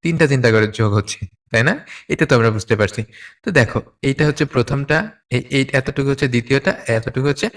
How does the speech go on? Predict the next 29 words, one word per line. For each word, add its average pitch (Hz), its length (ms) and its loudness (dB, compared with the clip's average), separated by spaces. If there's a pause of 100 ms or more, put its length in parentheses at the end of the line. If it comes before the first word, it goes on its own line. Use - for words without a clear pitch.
(220)
তৃতীয়টা। 170 420 -2 (220)
তার 143 100 -2
মানে 185 120 -2
প্রত্যেকবার 165 600 -4
কি 160 160 -6 (200)
তিনটা 185 340 -2
করে 120 180 0
কাঠি - 300 -6 (280)
যুক্ত 160 300 -6
হচ্ছে। 120 220 -6
প্রথমে 120 320 -2
চারটা, 117 380 0 (340)
তারপরে 110 320 0
আমরা 117 220 -2
গুনলাম 127 520 -2
কত? - 180 -2
সাতটা, 220 520 -6 (320)
তারপরে 117 280 -2
আমরা 120 140 -2
গুনলাম 127 320 -2
কত? 147 200 -8 (380)
দশটা, 160 360 2 (300)
তাই 160 100 0
না? 226 100 -2 (180)
তাহলে 180 200 -2 (180)
এর 190 200 -2
পরের 180 560 2
যেটা 131 240 -2
হবে 104 280 -2